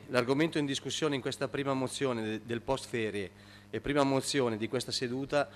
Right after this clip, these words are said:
mi sta particolarmente a cuore, non solo perché sono da sempre un ex-, un Expo convinto,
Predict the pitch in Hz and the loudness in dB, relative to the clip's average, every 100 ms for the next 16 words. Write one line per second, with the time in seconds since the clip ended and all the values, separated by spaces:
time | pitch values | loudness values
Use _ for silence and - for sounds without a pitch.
0 | - - 113 110 123 123 - 123 123 120 | -14 -8 -4 0 0 0 -2 0 0 0
1 | 123 107 113 - 95 90 87 90 - - | -2 -2 -4 -2 0 0 -2 -8 -14 -20
2 | - - 143 147 170 131 120 120 - 127 | -14 -2 0 4 4 6 2 2 -2 0
3 | 113 107 104 120 123 135 127 107 127 120 | 0 0 -4 -2 0 0 -2 0 -2 -2
4 | 113 117 113 - - 101 113 117 117 - | -4 -6 -6 -10 -12 -8 -2 0 0 -2
5 | 123 110 110 101 98 87 - | -2 0 -2 -2 -2 -4 -6